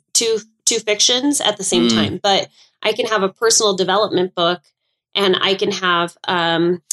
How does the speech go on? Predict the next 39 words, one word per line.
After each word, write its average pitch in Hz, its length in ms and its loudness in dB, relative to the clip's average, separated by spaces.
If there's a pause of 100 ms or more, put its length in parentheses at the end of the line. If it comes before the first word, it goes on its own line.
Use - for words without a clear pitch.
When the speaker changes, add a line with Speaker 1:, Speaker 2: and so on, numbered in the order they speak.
Speaker 1:
what 302 140 -2
are, 359 100 4
like, 240 260 -2
there's, 220 300 2
I 214 140 -10
don't 233 120 -2
know 226 100 0
if 214 120 -6
there's 190 220 0
that 175 240 -2
many 180 240 2
different 175 340 -2
genres. 165 760 0
There's 202 240 2
a 196 120 2
personal 277 420 0
development 208 560 -2
book 196 260 -2
usually 196 380 0
going, 185 540 0
which 202 220 -4
would 240 100 -18
be 214 100 -2
The 196 120 -2
Latte 170 360 0
Factor. 170 460 -4
But 196 160 -10
the 202 80 -6
thing 233 160 -2
I 202 60 2
like 180 220 0
about 170 260 -4
that 160 180 -2
one 160 120 -2
is 170 180 -4
that 170 260 -2
it's 180 260 -4
written, 196 460 0 (540)
um, 170 460 0